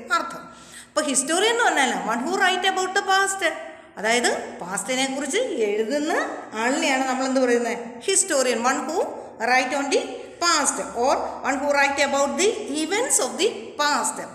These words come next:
പണ്ട് കാലത്ത് നടന്ന സംഭവങ്ങളെല്ലാം എഴുതി വെക്കുന്നവരെ നമുക്ക് ഹിസ്റ്റോറിയൻ എന്ന് വിളിക്കാം. എന്ന് then what are the sources of history? Sources of history എന്ന് പറഞ്ഞാൽ എന്തെല്ലാമാണ്? നമുക്ക് ചരിത്രം പഠിക്കാൻ എന്തെല്ലാം ആവശ്യമുണ്ട്, അല്ലേ?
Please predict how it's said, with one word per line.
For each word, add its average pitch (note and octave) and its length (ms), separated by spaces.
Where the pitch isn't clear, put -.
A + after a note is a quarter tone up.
പണ്ട് A#3 160
കാലത്ത് B3+ 400
നടന്ന A#3 240
സംഭവങ്ങളെല്ലാം B3+ 880
എഴുതി C4 260
വെക്കുന്നവരെ B3 440
നമുക്ക് A3+ 360
ഹിസ്റ്റോറിയൻ D#4+ 640
എന്ന് E4 120
വിളിക്കാം. D#4+ 320
എന്ന് C#4 180
then F4+ 120
what A4+ 240
are G#4+ 180
the E4 140
sources F#4 440
of C4+ 80
history? A3+ 360
Sources C#4 360
of D4 140
history D4+ 280
എന്ന് D4+ 140
പറഞ്ഞാൽ C4+ 220
എന്തെല്ലാമാണ്? E4 680
നമുക്ക് D#4 240
ചരിത്രം C4+ 380
പഠിക്കാൻ A#3+ 300
എന്തെല്ലാം B3+ 440
ആവശ്യമുണ്ട്, B3 520
അല്ലേ? C#4+ 160